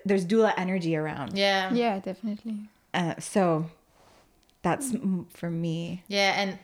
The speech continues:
Speaker 2: thinking of, eh, eh, met het erover te praten, moeten we zeker nog een keer zo afspreken van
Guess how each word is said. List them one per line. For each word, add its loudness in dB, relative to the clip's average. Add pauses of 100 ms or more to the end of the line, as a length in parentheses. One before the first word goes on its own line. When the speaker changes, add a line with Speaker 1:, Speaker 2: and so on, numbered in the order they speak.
Speaker 2:
thinking -4
of, -8
eh, -2 (460)
eh, -6 (460)
met -8
het -14
erover -6
te -12
praten, -4
moeten -6
we -4
zeker -6
nog -8
een -10
keer -8
zo -10
afspreken -12
van -10